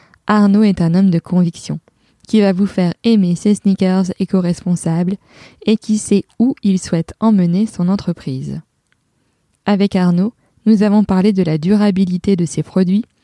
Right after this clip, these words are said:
d'accompagnement, de pédagogie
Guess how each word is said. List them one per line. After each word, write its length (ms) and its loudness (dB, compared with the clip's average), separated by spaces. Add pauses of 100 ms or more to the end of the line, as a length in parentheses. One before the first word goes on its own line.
(360)
d'accompagnement, 880 0 (300)
de 120 -2
pédagogie 760 0